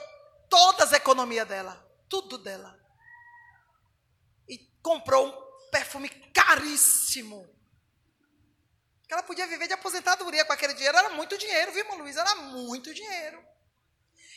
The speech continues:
E colocado, não, ela vendeu e jogou, quebrou o frasco. E, ó, ungiu todo Jesus. E o que ficou, pegou os cabelos,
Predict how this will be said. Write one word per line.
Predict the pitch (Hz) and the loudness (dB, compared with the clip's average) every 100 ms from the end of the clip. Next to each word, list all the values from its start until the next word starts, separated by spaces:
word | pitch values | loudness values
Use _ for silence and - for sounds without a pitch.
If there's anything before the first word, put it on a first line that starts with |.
| _ | _
E | 381 381 - | -8 -8 -4
colocado, | 370 370 339 339 320 285 302 494 - _ _ _ _ | -2 0 -2 -2 -2 0 -2 -8 -16 _ _ _ _
não, | 392 330 285 | -4 -4 -2
ela | 285 | -4
vendeu | 226 226 202 214 214 226 302 - | -6 -10 -8 -8 -6 -8 -10 -16
e | 370 | -14
jogou, | 302 370 339 190 233 269 - - - | -8 -6 -6 -6 -4 -4 -6 -20 -8
quebrou | 370 392 370 - - 269 277 311 277 | 8 8 8 2 -6 2 6 6 4
o | |
frasco. | - - 202 196 - - - _ - - - _ _ _ _ _ _ _ _ - | 0 -10 -8 -10 -12 -20 -20 _ -20 -20 -20 _ _ _ _ _ _ _ _ -4
E, | 320 | 8
ó, | 330 381 381 - - - - _ _ | 10 10 6 -8 -14 -20 -20 _ _
ungiu | 311 320 262 285 | -18 -12 -10 -10
todo | 285 269 277 | -4 -4 -4
Jesus. | 294 269 208 196 - - | -8 -10 -12 -12 -12 -6
E | 415 | -6
o | 440 | -6
que | 403 | -6
ficou, | - - 226 220 - - - _ _ _ _ _ _ _ _ _ _ _ _ _ _ | -6 -6 -4 -4 -6 -16 -20 _ _ _ _ _ _ _ _ _ _ _ _ _ _
pegou | 294 277 330 | -2 0 0
os | 381 | 0
cabelos, | - 302 208 190 196 220 | -2 -6 -6 -12 -14 -18